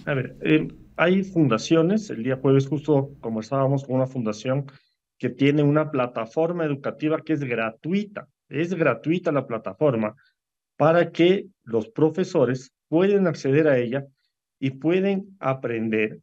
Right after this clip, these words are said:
¿sí? Porque hay que capacitar a los profesores, porque son ellos los que van a estar y están todos los días,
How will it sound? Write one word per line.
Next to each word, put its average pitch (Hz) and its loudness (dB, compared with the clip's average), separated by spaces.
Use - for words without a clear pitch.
¿sí? 180 -8
Porque 110 -2
hay 117 -2
que 156 -14
capacitar 131 -2
a 104 -6
los 120 -2
profesores, 135 0
porque - -16
son 160 -2
ellos 185 0
los 160 -6
que 127 -4
van 135 -4
a 151 -4
estar 165 -4
y 110 -8
están 151 -6
todos 156 0
los 156 0
días, 147 -2